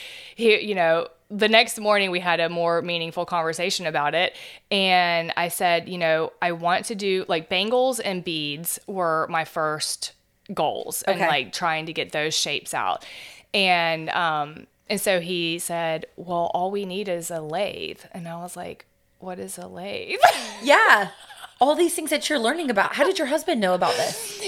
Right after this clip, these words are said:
Speaker 1: He's one of, he watches YouTube for everything.
Speaker 2: Yeah, yeah,
Speaker 1: And
Speaker 2: yeah.
Speaker 1: he's been actually really interested in woodworking for a long time. And the
Speaker 2: Yeah.
Speaker 1: lathe is, like, the tool for woodworking. And of course,
Speaker 2: Okay.
Speaker 1: I didn't know this 'cause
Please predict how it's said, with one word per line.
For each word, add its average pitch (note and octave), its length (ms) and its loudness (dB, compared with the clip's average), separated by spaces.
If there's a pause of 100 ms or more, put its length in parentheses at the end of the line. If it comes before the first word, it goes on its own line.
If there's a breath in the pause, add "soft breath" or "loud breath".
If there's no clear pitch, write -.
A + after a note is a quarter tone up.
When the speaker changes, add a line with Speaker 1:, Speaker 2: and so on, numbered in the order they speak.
(100)
Speaker 1:
He's G#4 460 6
one D4 180 2
of, D4 120 2
he D#4+ 320 0
watches A#3 380 2
YouTube F#3 400 -4
for - 240 -2
everything. D#3+ 720 -2
Speaker 2:
Yeah, A#3 120 4
yeah, G#3+ 80 8
Speaker 1:
And G#3 80 4
Speaker 2:
yeah. G3 140 6
Speaker 1:
he's F#3 120 0
been B3 160 0
actually F3+ 400 0
really E3 320 -2
interested E3 360 -4
in D3+ 140 -6
woodworking D3+ 560 -4
for D#3 160 -2
a D3+ 100 2
long C#3+ 300 0
time. D3+ 400 -2
And G3+ 140 0
the G3 120 4
Speaker 2:
Yeah. - 80 -2
Speaker 1:
lathe E3+ 320 2
is, F3 140 -4
like, D#3+ 220 0
the D#3+ 120 -8
tool E3+ 380 -4
for D3 340 -4
woodworking. E3 680 -4
And G#3 100 2
of A#3 80 2
course, A3 160 0
Speaker 2:
Okay. B3 80 0
Speaker 1:
I A3+ 40 -2
didn't A3+ 140 -6
know C#3+ 120 -2
this F#3 180 -6
'cause F#3+ 160 -6